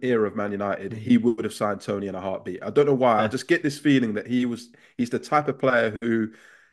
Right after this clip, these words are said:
Speaker 1: you know, Tony's got that little bit of, about him, a little bit of a character. Ferguson was pretty good at signing players from teams lower down in the Premier League and sort of turning them into superstars.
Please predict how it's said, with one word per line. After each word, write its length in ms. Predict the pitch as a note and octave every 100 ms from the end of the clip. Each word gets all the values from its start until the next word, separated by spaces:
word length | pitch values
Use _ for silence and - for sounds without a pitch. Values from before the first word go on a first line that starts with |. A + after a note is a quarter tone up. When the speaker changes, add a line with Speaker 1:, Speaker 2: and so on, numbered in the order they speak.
| _
Speaker 1:
you 100 | A#2+
know, 160 | G#2+ G2+
Tony's 340 | - C#3 C3+
got 120 | - A#2+
that 180 | A2 -
little 180 | C#3+ C#3
bit 140 | C3+
of, 160 | A2+ A2+ - -
about 320 | A2 A#2 G#2+
him, 80 | A#2
a 60 |
little 160 | A#2+ C3
bit 100 | A#2+
of 60 | G#2+
a 40 |
character. 560 | - A2+ A2+ - A#2 A2
Ferguson 680 | - C3 A#2 - A2+ A2 - - _ -
was 140 | A#2+
pretty 280 | - E3+ B2
good 160 | C#3+
at 100 | A#2
signing 300 | - B2+ A#2
players 340 | A2 A2 G#2+ G#2
from 300 | A2 G#2 - _ _ - -
teams 360 | B2+ A#2+ G#2+
lower 200 | A2+ A#2
down 280 | A2+ B2+ C3
in 100 | C3+
the 60 | C3
Premier 260 | C#3+ C#3+
League 180 | C#3+ D#3
and 100 | A#2+
sort 260 | - C3 -
of 120 | -
turning 240 | C#3 B2 B2
them 160 | A#2+
into 160 | A#2 -
superstars. 800 | - B2 A#2 - C3 A#2+ E3